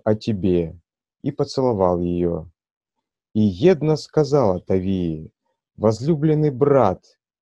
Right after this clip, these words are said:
да восставит тебя Господь Небесный и дарует мне видеть детей от Сарры, дочери моей, дабы я возрадовалась пред Господом.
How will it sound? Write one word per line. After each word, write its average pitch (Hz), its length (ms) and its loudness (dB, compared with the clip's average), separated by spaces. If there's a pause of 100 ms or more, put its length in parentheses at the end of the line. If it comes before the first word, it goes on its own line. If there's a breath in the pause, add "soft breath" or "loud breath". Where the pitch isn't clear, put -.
(400)
да 117 200 2
восставит 170 580 2
тебя 143 260 2
Господь 143 600 2
Небесный 107 840 0 (440)
и 110 120 0
дарует 131 520 4
мне 117 200 2
видеть 139 500 -2
детей 131 540 -2
от 120 240 0
Сарры, 120 640 2
дочери 92 560 -2
моей, 90 640 -2 (460)
дабы 110 320 2
я 123 140 6
возрадовалась 139 960 2
пред 139 260 -4
Господом. 90 880 -4